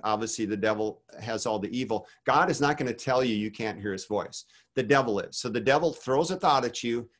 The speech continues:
He wants you to make you think it's you, and then you meditate on that, you entertain that, and then it's like, "I can't hear God's voice." So you don't even try. So you need to first meditate on John ten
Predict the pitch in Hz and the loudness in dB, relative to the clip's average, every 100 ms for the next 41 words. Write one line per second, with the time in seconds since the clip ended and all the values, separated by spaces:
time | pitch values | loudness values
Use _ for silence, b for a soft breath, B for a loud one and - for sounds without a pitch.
0 | - 131 120 135 139 131 117 120 123 - | -6 -2 0 0 -2 -2 0 0 -2 -2
1 | 113 - 180 196 - 185 220 127 117 117 | -6 -4 -6 -6 -6 -2 2 4 2 -2
2 | b b b 123 123 117 98 101 123 160 | b b b -2 0 2 2 2 2 2
3 | 165 151 151 147 147 - 110 107 101 - | 2 4 4 4 2 2 0 0 -2 -2
4 | 139 139 135 135 - b b 120 127 127 | -2 0 2 0 -4 b b 0 0 0
5 | 123 123 117 117 - 117 113 110 104 117 | 0 0 0 -2 -4 -4 -2 0 -2 -2
6 | 110 - 180 208 165 131 - 165 175 117 | -2 2 4 4 2 0 -4 -2 -2 -2
7 | 95 _ _ _ _ _ _ _ - 139 | -8 _ _ _ _ _ _ _ 0 2
8 | 135 143 165 170 - 143 135 175 170 156 | 4 6 4 2 -2 -4 -2 0 0 0
9 | - - 117 139 165 156 135 120 117 - | -6 -4 0 2 2 0 2 2 0 -2
10 | 113 113 110 107 107 117 113 113 110 - | -2 -2 -2 -4 -6 -2 0 -2 -4 -6
11 | 107 107 107 | -4 -4 -6